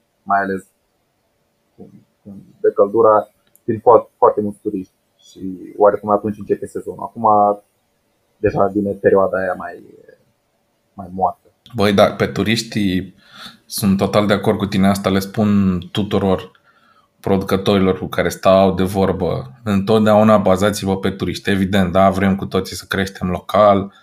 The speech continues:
Speaker 2: dar, în general, turiștii sunt, uh, mai, uh, educați din punctul ăsta de vedere și, în general, când ajung într-o țară nouă, uh, caută, încearcă să descopere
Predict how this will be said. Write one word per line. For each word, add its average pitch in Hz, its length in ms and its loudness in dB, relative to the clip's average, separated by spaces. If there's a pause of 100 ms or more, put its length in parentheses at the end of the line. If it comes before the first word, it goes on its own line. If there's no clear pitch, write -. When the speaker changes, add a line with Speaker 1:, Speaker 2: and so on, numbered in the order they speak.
(520)
Speaker 2:
dar, 107 160 4
în 107 60 4
general, 107 380 4
turiștii 120 880 0 (280)
sunt, 113 400 -2
uh, 107 240 4
mai, 104 400 4
uh, 104 320 2
educați 107 460 0
din 98 160 0
punctul 98 300 0
ăsta 92 200 -2
de 90 80 -2
vedere 87 380 -2
și, - 160 -10
în 95 60 -6
general, 92 300 0
când 101 140 0
ajung 98 220 0
într-o 95 260 -2
țară 90 600 -2 (220)
nouă, 110 600 2 (720)
uh, 90 680 -2 (260)
caută, 110 600 2
încearcă 101 400 0
să - 120 -6
descopere 92 1080 -4